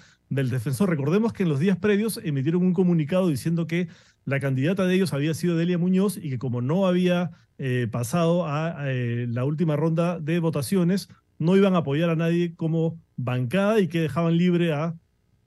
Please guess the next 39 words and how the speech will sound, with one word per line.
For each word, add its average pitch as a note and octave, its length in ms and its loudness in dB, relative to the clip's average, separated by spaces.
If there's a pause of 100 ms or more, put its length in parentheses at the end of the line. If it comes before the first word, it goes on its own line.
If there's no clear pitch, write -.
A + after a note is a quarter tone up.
(120)
sus C#3 320 -4
congresistas. D3 500 0
Sin C#3 160 -2
embargo, D#3+ 320 0
ha E3+ 60 2
sido F3 180 0
un F3 80 4
voto, F3+ 380 0
un E3+ 80 2
voto F3+ 240 0
totalmente F#3 420 2
en F#3+ 80 4
bloque. F#3+ 240 2
Hasta C3 300 -6
Tania A3+ 260 2
Ramírez, F#3+ 380 2
que D#3+ 140 -2
es E3 100 -2
a F3+ 80 0
veces F3+ 260 2
disidente, F3+ 540 2
votó E3 320 0
también F3+ 320 0
a E3 40 -4
favor C#3+ 360 -2 (380)
de C3 80 -4
la C3+ 60 0
elección. C3+ 400 0
Incluso, E3 300 0
como D3 220 0
decía, F3+ 380 0 (440)
eh, B2+ 580 -2 (120)
proporcionalmente E3 840 0
tienen F#3 320 2
más F3+ 180 4
votos F#3 300 2
que D3 140 -4
los B2 140 -4
propios F3 500 -4